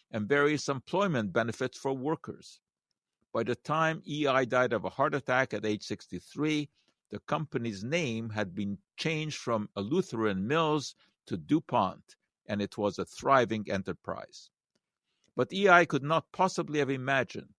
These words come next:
that the small explosives company founded in Delaware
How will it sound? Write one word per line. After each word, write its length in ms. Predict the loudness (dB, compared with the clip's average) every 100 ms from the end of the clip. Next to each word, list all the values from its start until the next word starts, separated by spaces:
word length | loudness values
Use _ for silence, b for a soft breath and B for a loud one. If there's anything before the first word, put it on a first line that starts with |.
| -4
that 140 | -4
the 80 | -4
small 520 | -10 -4 0 0 0 -4
explosives 640 | -8 -8 -4 -4 -2 -6
company 500 | -6 -6 -4 -6 -4
founded 500 | -6 -2 -2 -2 -4
in 160 | -6 -2
Delaware 600 | 0 2 2 2 -2 -6